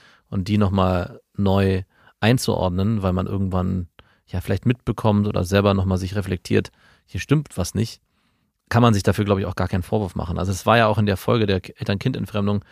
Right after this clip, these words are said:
dass der Vater beschrieben hat, äh, wie schwierig es ist, auch ist, Kontakt zu dem Kind überhaupt zu halten, weil das Kind natürlich durch die Abschirmung der Mutter überhaupt gar kein Interesse mehr hat, Kontakt mit dem Vater aufzunehmen.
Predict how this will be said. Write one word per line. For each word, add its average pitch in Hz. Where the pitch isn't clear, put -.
dass -
der 107
Vater 107
beschrieben 123
hat, 110
äh, 104
wie 98
schwierig 143
es 98
ist, 95
auch 90
ist, 110
Kontakt -
zu -
dem 92
Kind -
überhaupt 98
zu 87
halten, 110
weil 95
das 90
Kind 123
natürlich 101
durch 98
die -
Abschirmung 107
der 95
Mutter 107
überhaupt 95
gar 92
kein 95
Interesse 104
mehr 87
hat, -
Kontakt -
mit 98
dem 87
Vater 90
aufzunehmen. 85